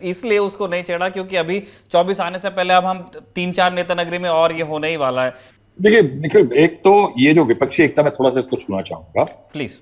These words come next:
Speaker 2: ये जो विपक्षी एकता है ना, आज के समय में ये एक हाथी है कमरे के अंदर और पांच छह लोग जो हैं, जो कि, अ, नेत्रविहीन हैं और वो, अ, हाथी को अलग अलग छू रहे हैं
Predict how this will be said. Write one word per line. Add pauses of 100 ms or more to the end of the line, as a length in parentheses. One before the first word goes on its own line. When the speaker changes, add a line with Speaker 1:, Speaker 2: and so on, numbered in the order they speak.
Speaker 2:
ये
जो
विपक्षी
एकता
है
ना,
आज
के
समय
में (680)
ये (260)
एक
हाथी
है
कमरे
के
अंदर (480)
और (440)
पांच
छह
लोग
जो
हैं,
जो
कि,
अ,
नेत्रविहीन
हैं (880)
और
वो, (240)
अ, (680)
हाथी
को
अलग
अलग
छू
रहे
हैं